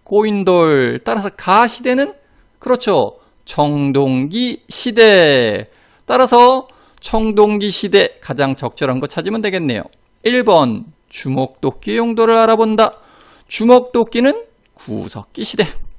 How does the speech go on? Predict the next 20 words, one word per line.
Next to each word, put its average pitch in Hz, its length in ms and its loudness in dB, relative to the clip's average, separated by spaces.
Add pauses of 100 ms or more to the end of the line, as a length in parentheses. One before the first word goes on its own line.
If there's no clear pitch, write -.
(440)
이 196 120 -2
번, 123 340 -4
철제 226 460 -2
갑옷의 185 460 0
제작 214 280 -2
기법을 208 320 -2
살펴본다. 196 560 -4
철제 254 360 -4
갑옷은 262 500 -6 (440)
철기 196 500 -6
시대. - 300 -12 (960)
삼 214 220 -2
번, 131 260 0 (320)
금간이 214 520 2
출토된 202 500 -2
고분에 185 360 0
대해 175 160 0
조사한다. 156 640 0 (100)
금간은 240 520 0
주로 247 480 -2